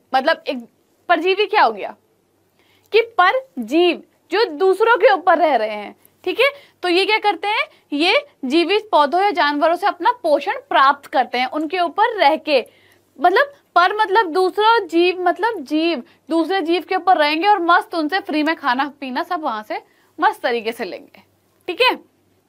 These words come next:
ओके, ये क्या करते हैं, मेजबान को नुकसान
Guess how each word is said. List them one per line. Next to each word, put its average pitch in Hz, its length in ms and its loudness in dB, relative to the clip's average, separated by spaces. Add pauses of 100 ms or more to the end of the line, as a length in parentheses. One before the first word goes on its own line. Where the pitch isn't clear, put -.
(600)
ओके, 277 400 0
ये - 760 -8
क्या 392 120 2
करते 359 220 0
हैं, 453 100 -2
मेजबान 339 500 2
को 403 160 2 (1000)
नुकसान 359 640 2